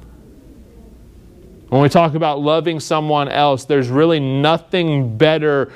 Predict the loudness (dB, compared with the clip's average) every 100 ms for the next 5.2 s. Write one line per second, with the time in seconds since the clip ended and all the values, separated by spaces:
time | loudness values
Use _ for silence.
0 | -4 -2 -2 -2 -2 2 4 2 0 -4
1 | 0 0 0 -6 -4 -4 0 -2 2 2
2 | 2 -2 -2 0 2 4 2 -2 -12 -20
3 | -20 -20 -2 2 4 4 4 2 0 -2
4 | 0 0 0 0 2 0 0 -4 -6 -12
5 | -16 -20